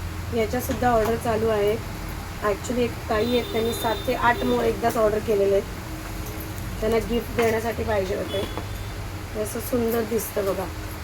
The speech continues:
असा पि-, पिसारा जो आहे मोराचा, त्या पिसाऱ्याला पूर्ण लाईट्स लावू शकता तुम्ही किंवा तुम्ही मेणाचे दिवे वगैरे पण ठेवू शकता. हे बघा,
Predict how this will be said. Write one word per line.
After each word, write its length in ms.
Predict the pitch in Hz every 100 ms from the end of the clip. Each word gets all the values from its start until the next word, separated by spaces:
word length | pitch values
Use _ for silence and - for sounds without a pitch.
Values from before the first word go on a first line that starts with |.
| - -
असा 100 | 220
पि-, 540 | - 262 247 269 -
पिसारा 380 | 240 - 240 240
जो 120 | 240
आहे 260 | 233 214 240
मोराचा, 500 | 233 220 220 240 208 - - - -
त्या 100 | -
पिसाऱ्याला 500 | - 226 - 233 233
पूर्ण 280 | 247 254 240
लाईट्स 520 | 240 233 233 - -
लावू 200 | 240 226
शकता 280 | 233 247 -
तुम्ही 280 | 240 240 285 - - - -
किंवा 200 | 285 294
तुम्ही 260 | 302 311 311
मेणाचे 420 | 294 285 285 294
दिवे 260 | 277 277
वगैरे 260 | 277 269 269
पण 180 | 262 269
ठेवू 220 | 254 247
शकता. 420 | 233 220 - 214 - - - - - - -
हे 80 | 233
बघा, 220 | 208 165